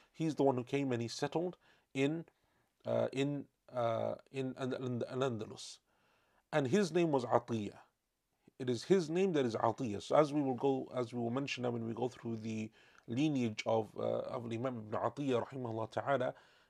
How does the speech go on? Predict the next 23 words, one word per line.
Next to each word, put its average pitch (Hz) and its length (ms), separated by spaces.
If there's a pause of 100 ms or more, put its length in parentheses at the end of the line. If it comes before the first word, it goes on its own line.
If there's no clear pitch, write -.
(200)
uh, 120 280
Atiyah 165 340
is 131 100
not 151 160
actually 131 320
the 117 140
name 139 200
of 117 140
his 107 140
father 135 420
or 117 260
even 113 180
his 107 140
grandfather 127 640
or 117 100
even 120 180
his 113 160
great-grandfather. 127 720
We're 123 160
speaking 151 440
about 123 360
Atiyah 143 300
being 151 280